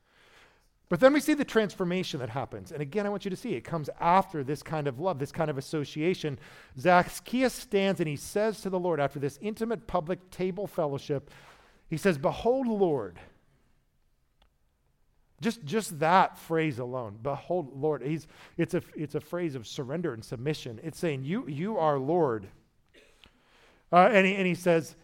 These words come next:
"Now, half of my goods I give to the poor." <laughs> He, he's not saying, "Hey, Jesus, now that you've, I've interacted with you, I'm gonna go back and be a more honest tax collector.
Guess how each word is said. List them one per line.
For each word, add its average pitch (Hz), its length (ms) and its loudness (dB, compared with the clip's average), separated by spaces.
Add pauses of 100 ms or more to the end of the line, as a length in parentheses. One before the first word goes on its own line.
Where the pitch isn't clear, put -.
(100)
"Now, 180 360 6
half 208 400 4
of 180 100 -2
my 196 140 4
goods 151 320 -2
I 147 80 0
give 147 240 -4
to 160 80 -8
the 139 100 -4
poor." 123 440 -6
<laughs> - 40 -20 (1080)
He, 208 180 8
he's 208 340 2
not 233 240 6
saying, 180 280 0
"Hey, 180 340 0 (100)
Jesus, 180 320 -4
now 202 240 0
that 175 160 -4
you've, 180 480 -2
I've 170 140 -2
interacted 175 420 0
with 143 100 -8
you, 160 220 -4
I'm 214 140 -2
gonna 233 140 -4
go 196 120 -2
back 170 200 -2
and 147 80 -2
be 147 120 -2
a 143 40 -4
more 139 280 -2
honest 127 340 -6
tax 117 260 -8
collector. 120 500 -8